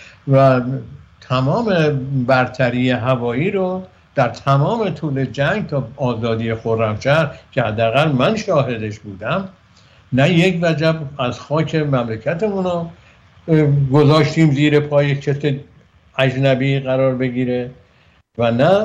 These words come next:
آسمان کشورمون رو اجازه دادیم کسی وارد این آسمان کشور بشه، نه در نیروی دریاییمون، یعنی آبهای، اه،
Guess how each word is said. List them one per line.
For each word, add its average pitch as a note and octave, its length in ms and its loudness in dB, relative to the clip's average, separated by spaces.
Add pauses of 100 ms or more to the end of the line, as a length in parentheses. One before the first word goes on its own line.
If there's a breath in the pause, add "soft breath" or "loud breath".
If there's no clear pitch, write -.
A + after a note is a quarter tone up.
(140)
آسمان C#3 680 0
کشورمون C#3+ 760 0
رو B2+ 140 -2
اجازه A#2+ 460 -2
دادیم A#2 420 0
کسی A#2+ 440 0
وارد A2+ 380 4
این A2+ 280 0
آسمان A2 580 0
کشور A2 420 -2
بشه، G2+ 380 -8 (560 loud breath)
نه C3+ 280 6
در D3 420 4
نیروی B2+ 600 -2
دریاییمون، B2 880 -6
یعنی D#3 220 -4
آبهای، B2+ 920 -4
اه، A#2+ 80 -10